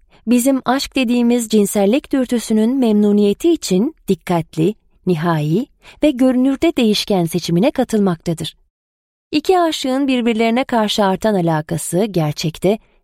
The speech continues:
ikisinin ebeveyni olacağı ve olmak istediği yeni varlığın yaşama arzusudur. Aslında onların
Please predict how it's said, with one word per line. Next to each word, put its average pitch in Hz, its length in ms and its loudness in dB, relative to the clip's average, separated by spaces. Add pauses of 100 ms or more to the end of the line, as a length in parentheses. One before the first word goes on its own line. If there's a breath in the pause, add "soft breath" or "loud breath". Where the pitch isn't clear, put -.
(200)
ikisinin 220 640 0
ebeveyni 190 480 2
olacağı 196 680 0
ve 170 140 0
olmak 175 400 0
istediği 165 600 -2 (200)
yeni 294 340 2
varlığın 233 520 2
yaşama 196 480 0
arzusudur. 151 600 -6 (840)
Aslında 269 500 0
onların 226 480 0